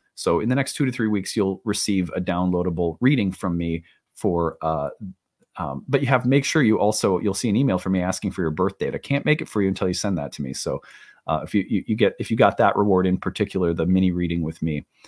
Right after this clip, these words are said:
um, then yeah, just pay attention for that request for your birth information.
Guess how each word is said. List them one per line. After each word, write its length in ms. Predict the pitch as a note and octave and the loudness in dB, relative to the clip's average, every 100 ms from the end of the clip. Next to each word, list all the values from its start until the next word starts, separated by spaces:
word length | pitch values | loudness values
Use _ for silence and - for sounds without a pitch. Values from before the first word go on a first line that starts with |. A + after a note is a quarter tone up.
| _ _ | _ _
um, 360 | C#2 D2 C2+ - | -6 -4 -6 -8
then 520 | G2 F#2 E2 D#2+ D2+ - _ _ _ _ _ | -2 0 2 0 -2 -6 _ _ _ _ _
yeah, 140 | F2+ | 2
just 160 | D#2 - | 2 2
pay 100 | A#2 | 2
attention 340 | - F#2+ F2+ | 4 2 0
for 160 | E2 F2 | 0 0
that 180 | D#2 D2+ | 0 0
request 360 | D#2+ D#2 D2+ | -2 -2 -2
for 80 | - | -2
your 100 | C#2+ | -4
birth 320 | C#2+ C#2 - - G2+ | -2 -2 -2 -6 -2
information. 680 | E2+ - C#2+ C2+ - - | -2 -2 -4 -4 -6 -8